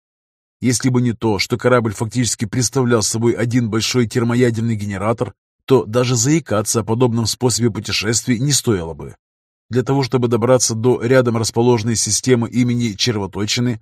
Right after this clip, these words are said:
пришлось потратить почти неделю времени. Понятно, это был лишь первый пробный полет, и по мере совершенствования оборудования скорость будет расти, но не так уж и сильно, не в сотни раз.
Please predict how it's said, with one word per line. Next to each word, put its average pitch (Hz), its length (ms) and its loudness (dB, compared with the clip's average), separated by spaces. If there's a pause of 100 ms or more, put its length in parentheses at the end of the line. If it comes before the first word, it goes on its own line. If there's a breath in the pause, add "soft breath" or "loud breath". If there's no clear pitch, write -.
(240)
пришлось 113 460 -4
потратить 113 480 0
почти 120 380 -2
неделю 123 460 0
времени. 78 480 -8 (340)
Понятно, 107 540 -2
это 113 220 0
был 120 200 4
лишь 117 320 0
первый 127 380 2
пробный 113 340 0
полет, 104 400 -2 (200)
и 120 80 -2
по 131 80 0
мере 131 260 4
совершенствования 110 840 -2
оборудования 117 720 0
скорость 107 560 -2
будет 127 300 0
расти, 143 440 -2 (240)
но 120 80 0
не 120 100 0
так 107 240 -2
уж 110 160 -4
и 151 60 -8
сильно, 71 480 -4 (260)
не 143 140 0
в 147 60 -6
сотни 104 340 -4
раз. 85 340 -8